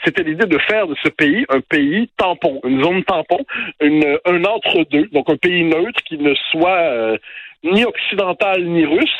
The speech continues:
et qui trouverait son indépendance dans le fait de n'adhérer à aucun bloc. C'était la solution proposée par certains, c'était, euh, c'était l'idéal proposé par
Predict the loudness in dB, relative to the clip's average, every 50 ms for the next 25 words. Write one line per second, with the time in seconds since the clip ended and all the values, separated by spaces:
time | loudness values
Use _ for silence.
0 | -10 -12 _ -2 -2 -2 -2 -4 -6 -4 -2 0 0 2 2 0 0 0 0 0
1 | 0 0 0 -2 -2 -2 -2 -2 0 0 -2 -2 -2 -2 0 0 0 0 0 0
2 | 0 0 2 2 0 0 2 0 2 2 2 0 0 0 0 0 0 0 0 0
3 | 0 0 0 -2 -6 -10 -10 _ _ _ _ _ _ _ _ _ _ -14 -8 -6
4 | -4 -2 0 0 0 0 0 0 0 -2 -2 -2 -2 -2 -2 0 0 0 0 0
5 | -2 -4 -6 -4 0 0 0 0 0 0 -2 -2 -2 -2 -4 -6 -4 -2 -2 -2
6 | -2 -2 -6 -8 -8 -8 -8 -8 -8 -10 -6 -2 -2 -2 0 0 0 2 2 2
7 | 2 2 2 2 2 2 0 -2 -4 -6 -8 _ -6 -8 -6 _ 0 0 2 2
8 | 2 2 2 2 2 0 2 2 2 0 0 0 0 0 -2 -4 -4 -4 -4 -4
9 | -4 -2 -4 -4 -2 -2 -2 -2